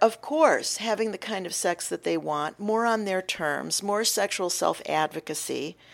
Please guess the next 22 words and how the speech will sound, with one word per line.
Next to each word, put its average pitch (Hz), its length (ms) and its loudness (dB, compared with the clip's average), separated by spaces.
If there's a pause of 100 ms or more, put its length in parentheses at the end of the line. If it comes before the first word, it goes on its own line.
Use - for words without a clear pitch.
(520)
uh, 185 500 8 (280)
and 190 500 2 (340)
that 185 260 4
this 208 200 2
must 226 480 0
be 135 340 -2 (540)
an - 100 0
outcome 190 680 4 (500)
or 180 80 4
an 170 140 0
outcropping 175 720 4
of 147 100 -6
having 156 380 -2
a - 80 -8
feminist 165 480 -2
perspective. 160 640 0 (360)
The 202 80 -8
fact 247 360 2
is 214 160 2
that 180 140 0
it's 170 200 -2
not, 160 640 -2